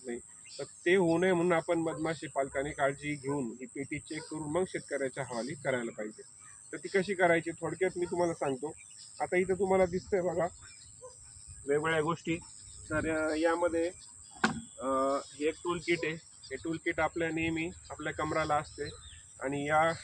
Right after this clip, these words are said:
टूल किटमध्ये आपल्याला, अ, जे महत्त्वाचे पेटी चेक करताना जे महत्त्वाचे साधनं आहे, समजा हे हाय टूल आहे, बरोबर आहे, नंतर हे क्वीन मार्कर आहे,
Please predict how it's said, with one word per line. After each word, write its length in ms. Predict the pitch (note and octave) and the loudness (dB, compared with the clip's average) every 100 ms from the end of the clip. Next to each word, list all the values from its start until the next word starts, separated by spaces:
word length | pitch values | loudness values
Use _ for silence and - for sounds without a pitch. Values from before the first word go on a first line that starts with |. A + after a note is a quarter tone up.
| - - - - | -14 -20 -20 -12
टूल 120 | D#3 | -10
किटमध्ये 520 | - E3 C#3+ D#3+ D3 A2+ - - - | -6 -8 -4 -2 0 -2 -6 -18 -8
आपल्याला, 460 | C#3 - D3+ D#3 E3 - - - - - - | -8 -4 0 2 0 -4 -16 -18 -20 -20 -8
अ, 220 | C3+ C3+ | 0 2
जे 160 | C#3 D#3+ | 2 0
महत्त्वाचे 800 | D#3+ F3 F3 F3 - F3+ F3+ F3+ | 2 2 4 0 2 4 4 2
पेटी 480 | - - - E3 F3+ | -2 -6 -2 0 0
चेक 280 | - F3 | -2 -2
करताना 320 | F3 E3 F3 E3 | -2 -2 -2 -2
जे 140 | E3 | -2
महत्त्वाचे 480 | E3 E3+ E3+ D3 D3+ | 0 0 0 -4 -2
साधनं 380 | - C#3 C#3+ C#3 | 2 2 2 0
आहे, 100 | A2+ | -2
समजा 400 | - C3 C#3 D3 | -4 -2 0 0
हे 200 | C#3+ C#3+ | 0 0
हाय 220 | C#3 C#3+ | 4 2
टूल 260 | C#3+ D3+ | 2 0
आहे, 140 | B2 A2 - - - - - - - | 0 -2 -8 -18 -18 -18 -18 -18 -10
बरोबर 260 | C3+ E3 E3+ | -4 0 0
आहे, 380 | A2 - - C3+ | -2 -8 -8 -6
नंतर 320 | C3 D3 C#3+ C#3 | -2 -2 -2 -8
हे 420 | - - - C3+ | -18 -16 -6 -6
क्वीन 280 | - D#3 D3+ | -4 -6 -2
मार्कर 420 | D3 C#3 - C#3+ | 0 -2 -2 -2
आहे, 160 | A2+ | -2